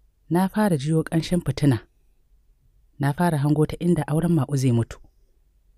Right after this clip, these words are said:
Hmm. Bashir manya. To, ku dai ci gaba da kasancewa da ni domin jin yadda za ta kaya.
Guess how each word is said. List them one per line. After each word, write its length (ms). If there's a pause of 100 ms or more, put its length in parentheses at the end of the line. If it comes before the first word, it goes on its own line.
(580)
Hmm. 120 (760)
Bashir 340
manya. 340 (1160)
To, 140 (360)
ku 100
dai 140
ci 120
gaba 160
da 80
kasancewa 540
da 80
ni 260
domin 260
jin 140
yadda 200
za 140
ta 120
kaya. 320